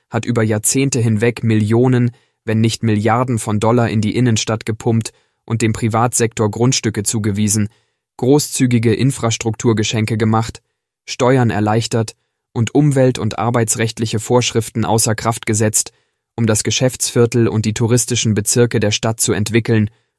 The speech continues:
und den Bau von Eigentumswohnungen anzuheizen. Andere Stadtteile wurden völlig vernachlässigt. Außer der Grundversorgung und Discountgeschäfte gibt es dort nichts. Es gibt keine sicheren Orte,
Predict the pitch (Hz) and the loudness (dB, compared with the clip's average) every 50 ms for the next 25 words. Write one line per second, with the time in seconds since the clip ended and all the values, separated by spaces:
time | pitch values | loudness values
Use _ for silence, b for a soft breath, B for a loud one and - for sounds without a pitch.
0 | _ - - 110 110 107 107 98 101 104 110 120 120 - - 110 101 - - 107 | _ -6 -6 -2 0 0 0 2 2 2 2 2 2 0 -2 -4 -4 -2 0 0
1 | 113 110 110 104 - 107 104 - - 101 104 107 104 104 104 104 - - 110 110 | 0 0 0 -2 -2 -2 -4 -2 -2 -2 -2 0 0 0 -2 -2 -2 -2 -2 -2
2 | - 107 98 101 98 101 - - 104 98 - _ _ _ _ _ _ _ _ _ | -2 -4 -4 -4 -4 -4 -4 -4 -6 -6 -10 _ _ _ _ _ _ _ _ _
3 | _ _ _ - 127 143 139 123 117 113 - - 113 113 - - 113 110 120 113 | _ _ _ -2 0 2 2 2 2 0 0 -2 -4 -4 -2 -2 0 2 4 4
4 | 110 117 117 110 110 107 - - 123 127 123 - - 117 110 110 110 117 - 113 | 4 2 0 0 0 -2 0 2 2 2 2 0 0 -2 -2 0 0 -2 -2 -4
5 | 98 101 - - 101 - - - _ _ _ _ _ _ _ _ _ _ _ _ | -4 -4 -4 -6 -6 -10 -12 -16 _ _ _ _ _ _ _ _ _ _ _ _
6 | _ _ - 110 127 139 - 147 120 113 107 107 110 135 156 - - 127 113 113 | _ _ -4 0 0 2 2 2 2 2 2 2 2 2 2 2 2 0 0 2
7 | 117 110 113 113 113 113 110 107 - - 110 104 104 104 - - 117 117 127 123 | 2 2 2 2 2 2 0 0 -2 -2 -4 -2 -2 -2 -2 -2 0 0 0 0
8 | - 117 - - 117 110 - - 120 113 110 113 b b b b b b - - | -2 -2 -2 0 -2 -2 0 0 0 2 0 0 b b b b b b -4 -4
9 | 120 110 - 113 - - 110 110 - 131 135 117 - - - - - _ _ _ | -4 -2 0 -2 -2 0 -2 -2 0 0 0 0 0 -2 -8 -8 -10 _ _ _
10 | _ _ _ _ _ _ _ _ _ _ - 113 104 - 127 117 - - - 131 | _ _ _ _ _ _ _ _ _ _ -6 -4 -2 0 0 -2 -2 -2 -6 -2
11 | 131 147 - 123 117 127 123 - 117 110 110 98 - 113 120 120 - 120 110 107 | 0 2 2 2 2 2 0 0 0 0 0 0 0 0 0 0 0 0 0 0